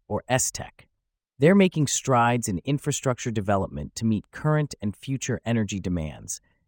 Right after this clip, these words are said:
including the installation of a comprehensive underground cable system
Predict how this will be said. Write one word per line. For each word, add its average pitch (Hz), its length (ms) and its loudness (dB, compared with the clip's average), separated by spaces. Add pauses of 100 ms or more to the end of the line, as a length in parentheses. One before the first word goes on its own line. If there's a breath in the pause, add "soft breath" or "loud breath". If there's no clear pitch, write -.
(100)
including 151 500 2
the 107 160 0
installation 101 720 -2
of - 120 -12
a 95 60 -6
comprehensive 131 880 -2 (100)
underground 110 640 0
cable 123 320 -2
system 78 460 -8